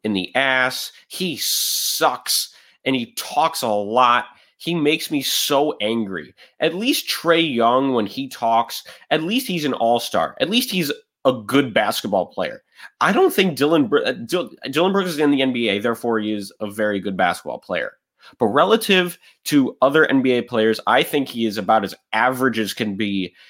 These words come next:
He just has very large shoulders and he talks a lot. That, those are the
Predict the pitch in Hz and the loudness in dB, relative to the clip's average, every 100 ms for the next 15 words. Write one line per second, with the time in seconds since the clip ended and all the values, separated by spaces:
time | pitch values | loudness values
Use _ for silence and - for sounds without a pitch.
0 | _ 139 131 143 - - _ _ - 135 | _ -4 0 0 0 -10 _ _ -2 -2
1 | 113 113 143 143 123 120 113 - 123 110 | 0 4 6 4 4 4 4 0 0 0
2 | 110 107 107 104 98 104 92 - 76 52 | 0 0 -2 -2 -2 -2 -2 -4 -10 -10
3 | - - - _ 143 160 131 170 180 160 | -12 -18 -20 _ 0 2 2 2 2 2
4 | 156 | 2